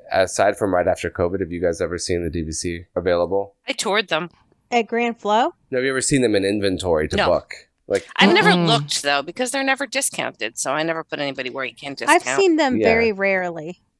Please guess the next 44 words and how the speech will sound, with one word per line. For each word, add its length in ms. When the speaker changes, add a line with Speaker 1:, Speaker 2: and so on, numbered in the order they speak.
Speaker 3:
Very 240
rarely. 500
I 120
have 80
Speaker 4:
Well, 100
Speaker 3:
seen 200
them 120
before. 200
Speaker 4:
and 120
also, 260
I 100
don't 180
have 200
a 60
lot 260
of 200
people 500
who 260
want 460
pullouts. 800
Speaker 2:
Yeah. 260
Speaker 4:
So 520
Speaker 2:
When 120
they 140
pull, 300
Speaker 1:
You 100
Speaker 2:
put 160
those 140
Speaker 1:
project 160
your 80
Speaker 2:
drop-down 360
Speaker 1:
pullouts. 140
Speaker 2:
beds 260
into 280
them, 280
I 140
think, 500
I 120
think 340
every 260
Speaker 4:
Yes. 60
Speaker 2:
room 200
becomes 400
marketable. 520